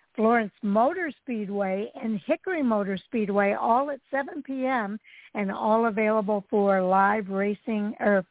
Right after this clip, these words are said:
live streaming at Flow Racing. Then at seven thirty P M,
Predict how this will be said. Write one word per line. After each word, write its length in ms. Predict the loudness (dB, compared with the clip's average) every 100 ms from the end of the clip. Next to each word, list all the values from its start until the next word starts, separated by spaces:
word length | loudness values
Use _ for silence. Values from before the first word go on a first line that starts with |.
| -8
live 300 | 0 0 0 -6 -8
streaming 460 | -4 -4 -6 -10 -14 _ -20 -6
at 140 | -6 -4
Flow 280 | 0 2 2
Racing. 640 | -2 -4 -6 -10 -12 -12 -16 _ -20 _ 0
Then 180 | 0 0
at 80 | -4 -2
seven 300 | 0 0 -4 -2
thirty 320 | 0 2 -2
P 260 | -2 -2
M, 320 | 0 0 -2